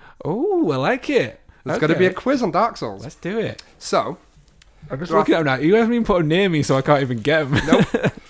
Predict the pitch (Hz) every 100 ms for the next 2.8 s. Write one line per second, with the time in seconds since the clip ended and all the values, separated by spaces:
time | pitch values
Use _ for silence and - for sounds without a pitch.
0 | - - 156 143 208 185 196 170 131 107
1 | 104 131 147 135 131 113 98 123 165 -
2 | 120 110 190 196 127 - 123 180